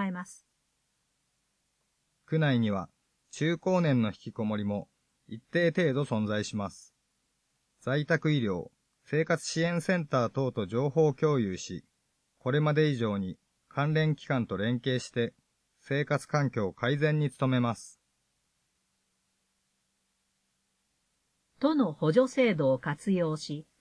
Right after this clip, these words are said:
Speaker 1: 学校体育館へのエアコン設置を。質問者は大月丈一、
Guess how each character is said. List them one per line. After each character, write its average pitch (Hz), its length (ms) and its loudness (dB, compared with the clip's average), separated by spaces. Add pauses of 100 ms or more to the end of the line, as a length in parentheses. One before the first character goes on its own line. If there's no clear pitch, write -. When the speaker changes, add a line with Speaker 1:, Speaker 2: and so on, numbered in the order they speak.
(180)
Speaker 1:
学 170 260 -2
校 285 220 -2
体 262 300 -2
育 - 180 -10
館 143 260 0
へ 151 100 0
の 143 220 0
エ 156 160 0
ア 240 100 -2
コ 247 160 -2
ン 233 120 -2
設 160 320 -6
置 165 180 -4
を。 143 160 -4 (1300)
質 - 240 -4
問 247 180 4
者 175 160 -4
は 160 220 -2
大 208 180 2
月 220 320 -6
丈 175 240 -2
一、 - 380 -10